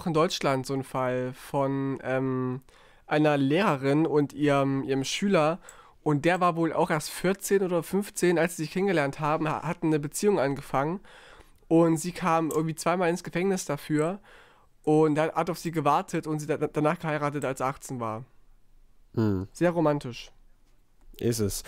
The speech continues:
Speaker 2: Naja, man muss dazu sagen, die sind ja jetzt echt wirklich viele, viele Jahre glücklich verheiratet. Also von mir aus, ne?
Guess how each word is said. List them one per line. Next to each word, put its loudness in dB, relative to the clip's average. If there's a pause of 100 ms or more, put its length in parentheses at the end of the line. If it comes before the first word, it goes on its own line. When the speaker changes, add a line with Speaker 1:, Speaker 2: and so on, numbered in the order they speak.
(240)
Speaker 2:
Naja, 0
man -2
muss 0
dazu -2
sagen, -2
die -2
sind -2
ja -2
jetzt -2
echt -8
wirklich -2
viele, -2
viele -2
Jahre 0
glücklich -2
verheiratet. -2
Also 0
von -2
mir 0
aus, -6
ne? 2